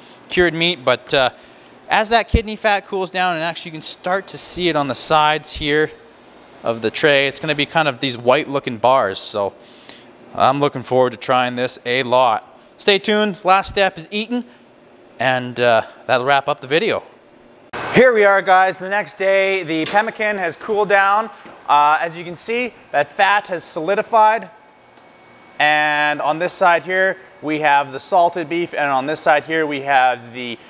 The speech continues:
Marinsky jerky. I'm thinking, uh, I was reading the book after, I maybe should have gone to a finer powder and kinda mix this stuff up. Here's our thin little pemmican bar. They just pop right out of these molds.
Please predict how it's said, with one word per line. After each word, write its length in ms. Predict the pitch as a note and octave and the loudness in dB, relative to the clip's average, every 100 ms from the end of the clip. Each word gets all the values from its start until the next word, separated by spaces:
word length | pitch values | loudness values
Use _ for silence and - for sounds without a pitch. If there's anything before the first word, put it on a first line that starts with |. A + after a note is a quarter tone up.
| - | -14
Marinsky 580 | C#3 D#3+ F#3 - C#3 A#2 | -4 -2 -2 -6 -12 -12
jerky. 520 | A2+ F3 G#3+ G#3+ A3+ A3 - - | -2 2 2 0 -4 -4 -12 -4
I'm 120 | - F3 | -2 2
thinking, 500 | B3 C#4 D4 C#4+ B3+ | 2 2 2 2 -2
uh, 20 | - - - - | -8 -20 -20 -2
I 280 | D#3+ E3+ F3+ | 2 4 2
was 120 | F3+ | 2
reading 200 | B3 A#3+ | 0 2
the 60 | A3 | 2
book 220 | A#3 A3+ | 2 4
after, 300 | A#3 A3+ G#3 | 2 2 -2
I 80 | G3+ | -2
maybe 260 | A#3+ B3+ | -4 -6
should 160 | - A#3+ | -6 -8
have 80 | G3+ | 0
gone 340 | G#3+ G#3 G3+ | 0 0 -4
to 180 | - F#3 | -2 -2
a 40 | |
finer 600 | D#3+ - F#3+ F#3 G3+ F#3 E3 | -2 -2 0 2 0 -4 -6
powder 720 | - - F3+ F#3 F#3 G3 G3 - - - | -10 -2 0 2 0 -4 -6 -12 -20 -20
and 80 | C3 | -4
kinda 200 | E3 D3+ | -2 -2
mix 320 | D#3+ F3 - | -2 -4 -4
this 100 | F3 | -8
stuff 280 | - E3 - | 0 0 4
up. 380 | E3+ F3 - - - - | 2 2 -6 -20 -20 -8
Here's 160 | D#3 D3 | -6 -2
our 140 | C3+ | -4
thin 320 | - E3 D#3 | -4 -6 -4
little 280 | D3+ C3+ A#2 - - - - | 0 0 0 -6 -20 -20 -18
pemmican 480 | - F3 D#3+ D3 B2 | -2 0 0 -2 0
bar. 420 | B2+ D#3 F#3 A#3+ - - - - - - - - - - - - - - - - - - - - - - - - - - - - | 2 4 2 -2 -8 -20 -20 -20 -20 -20 -20 -20 -20 -20 -20 -20 -18 -18 -18 -18 -18 -16 -6 -6 -6 -12 -12 -12 -12 -12 -12 -2
They 80 | A#2+ | 2
just 200 | C#3 - | 2 4
pop 220 | D3+ C3 | 4 6
right 220 | C#3 E3 | 4 6
out 140 | D#3 | 4
of 60 | D3 | 4
these 120 | A#2+ | 2
molds. 520 | C3+ D3 D3+ D#3+ - | 2 4 4 2 -4